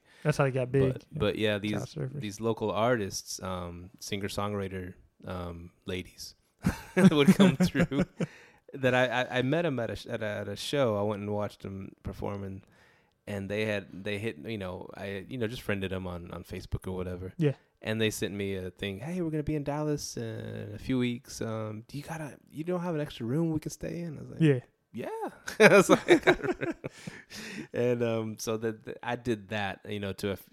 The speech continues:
Speaker 2: to a few of the artists that would roll through.
Speaker 1: Yeah.
Speaker 2: I know, and, and that was before the Airbnb stuff. And they, they told me, "Yeah, we usually do couch surfing or this and that." And I actually,
Speaker 1: Yeah.
Speaker 2: I thought about signing up to that website,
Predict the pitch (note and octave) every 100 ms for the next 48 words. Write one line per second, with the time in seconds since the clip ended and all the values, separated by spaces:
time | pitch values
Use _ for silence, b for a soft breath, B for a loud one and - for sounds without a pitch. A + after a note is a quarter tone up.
0 | - G#2+ G2 - F#2+ A2 G#2+ G2+ G2 G2
1 | F#2+ - F#2 F#2 F#2 F#2 - G2+ F#2 C#3+
2 | B2+ G#2+ G2+ F#2 F#2+ - - G2+ G2 G#2+
3 | G2+ G2 - G2+ F2 F#2+ F#2 F#2+ F2+ F2+
4 | - - - - - b b b b b
5 | F#2 F#2 G2 F2+ A2 - F#2 F2 A2+ C#3+
6 | C#3+ B2+ C3 C3 A#2+ A2+ A2+ - G2 G2+
7 | - G2 G2 - F2 F2 E2+ F2+ - E2
8 | E2+ E2+ E2 G#2+ A#2+ C3 C#3+ C3+ C3+ C3+
9 | C3 A2+ - C3+ A2 G2+ G2+ - _ _
10 | _ _ _ _ - F#2+ G2+ G2+ G2 -
11 | F#2+ G2 G2+ G2 - F#2+ F#2+